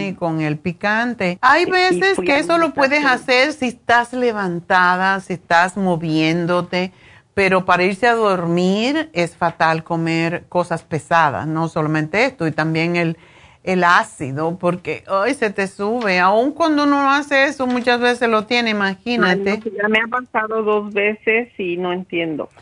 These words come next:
Speaker 1: Entonces,
Speaker 2: No aprende,
Speaker 1: este,
Speaker 2: eres mala estudiante.
Speaker 1: no aprende uno. No,
Speaker 2: ¿Qué
Speaker 1: pero
Speaker 2: dice
Speaker 1: no,
Speaker 2: la
Speaker 1: no,
Speaker 2: Biblia? Que la gula te mata por la boca. <laughs>
Speaker 1: Sí, así es.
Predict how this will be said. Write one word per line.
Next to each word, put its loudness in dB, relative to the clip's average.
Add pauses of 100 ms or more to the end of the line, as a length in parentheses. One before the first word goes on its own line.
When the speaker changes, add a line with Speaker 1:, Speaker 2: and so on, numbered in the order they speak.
(120)
Speaker 1:
Entonces, -4
Speaker 2:
No 4
aprende, 4
Speaker 1:
este, 0
Speaker 2:
eres 4
mala 4
estudiante. -2
Speaker 1:
no -12
aprende -2
uno. -6 (1600)
No, 0
Speaker 2:
¿Qué 4
Speaker 1:
pero 4
Speaker 2:
dice 4
Speaker 1:
no, 4
Speaker 2:
la 8
Speaker 1:
no, 4
Speaker 2:
Biblia? 4
Que 4
la 6
gula 6 (180)
te 4
mata 4
por 2
la 4
boca. 2
<laughs> 2 (680)
Speaker 1:
Sí, 0 (520)
así -2
es. 0